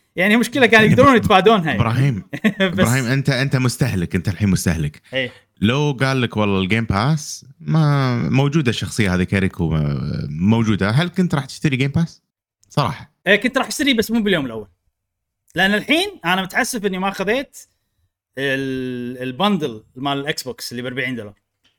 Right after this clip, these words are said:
Speaker 2: أوكي.
Speaker 1: البندل مال الإكس بوكس بأربعين دولار في جيم باس وفي كريدت وفي سكنات وما أدري شنو سوالف.
Speaker 2: مم.
Speaker 1: فالحين أنا استانست على اللعبة، فصار فيني إن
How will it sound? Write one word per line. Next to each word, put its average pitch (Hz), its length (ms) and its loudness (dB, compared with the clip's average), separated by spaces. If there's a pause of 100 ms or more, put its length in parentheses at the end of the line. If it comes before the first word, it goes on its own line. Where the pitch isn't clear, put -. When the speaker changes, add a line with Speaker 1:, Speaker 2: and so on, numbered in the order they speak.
(1700)
Speaker 2:
أوكي. 107 260 0
Speaker 1:
البندل 208 480 4
مال 208 100 2
الإكس 233 160 2
بوكس 175 160 -8
بأربعين 190 260 0
دولار 226 300 2
في 220 540 -2 (920)
جيم 208 220 4
باس - 560 0 (680)
وفي 208 640 -2 (600)
كريدت 190 460 0
وفي 160 300 -2
سكنات 165 580 -2
وما 127 80 -6
أدري 123 160 -8
شنو 147 200 -6
سوالف. 113 440 -10 (1000)
Speaker 2:
مم. 196 100 -4
Speaker 1:
فالحين 170 380 4
أنا 240 100 4
استانست 233 360 2
على 170 80 0
اللعبة، 190 440 0 (280)
فصار 202 280 -2
فيني 214 280 -2
إن 180 420 -2